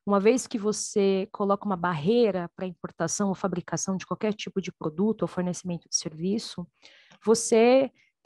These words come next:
é, trava o crescimento, assim, impede o crescimento, né? E a isonomia é todos iguais perante a lei. Uma vez que você determina um determinado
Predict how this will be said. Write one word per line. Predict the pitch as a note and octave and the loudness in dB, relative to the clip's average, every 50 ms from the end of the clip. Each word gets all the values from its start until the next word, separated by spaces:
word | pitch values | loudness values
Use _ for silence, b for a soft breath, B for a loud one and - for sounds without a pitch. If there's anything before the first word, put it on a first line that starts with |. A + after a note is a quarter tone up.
| _ _ | _ _
é, | - G#3 A3 A3 | 0 2 2 2
trava | A3 - - B3+ A#3 A#3 B3+ D4 C#4 G#3+ A#3 G#3 | 0 0 2 4 6 8 8 8 6 6 4 2
o | G#3 | 2
crescimento, | G#3 - G3 G3+ G3 - - F#3+ F3+ F3+ F#3+ G#3+ A#3+ A3+ G#3+ | 2 0 0 0 0 -2 -8 -8 -6 -4 -4 -4 -4 -4 -6
assim, | G3 - G3+ | -4 -2 -2
impede | F#3 F3+ - - A#3 B3 C4 B3 G#3 | -2 0 4 6 8 8 8 6 2
o | A3+ | -2
crescimento, | - - G3+ G3 - - G#3+ F#3 D#3+ D#3+ D3+ D3+ D3+ _ - | -4 -4 -4 -4 -4 -4 -4 -6 -6 -8 -10 -10 -14 _ -8
né? | E3 E3 F3+ A3 B3+ | -4 -2 -2 0 2
E | B3+ B3 | 4 6
a | C4 | 6
isonomia | C4+ A#3 C#4+ C#4 C#4+ C#4+ C4 B3+ C4 C#4 D#4+ E4+ F4+ F4+ | 6 6 6 6 6 6 6 6 6 6 6 6 6 6
é | F#4 F#4+ | 4 4
todos | F#4 - - D4 D4 C#4+ D#4+ D#4 - - | 2 4 4 4 4 2 -2 -6 -4 -4
iguais | - E4 C4+ B3+ B3+ B3 C4+ B3 | -2 0 2 4 4 4 4 2
perante | - - C#4 C4+ C4+ C4+ B3 - | 0 -2 -2 0 0 0 -2 -4
a | C#4 C#4+ | -6 -4
lei. | B3 G3 F3 E3+ F3 - _ _ _ _ _ b b b b b b b _ | -4 -4 -4 -4 -8 -12 _ _ _ _ _ b b b b b b b _
Uma | - F#3+ F#3+ | -4 -2 0
vez | F#3 F3+ F#3+ G3 - | 4 4 2 2 2
que | - | 0
você | G3 G3+ - - G3+ | -2 -2 0 0 -2
determina | F3 F#3 G3 - A3+ G#3 F#3 F#3+ G#3 A3+ A#3 A3 F#3+ | -2 -2 -2 0 -2 -2 0 0 2 2 2 2 0
um | |
determinado | F3+ F#3 - G3+ G3 F#3+ F#3 F#3 F#3 F3+ F#3 | -2 -2 -4 -4 -6 -4 -2 -2 -2 0 0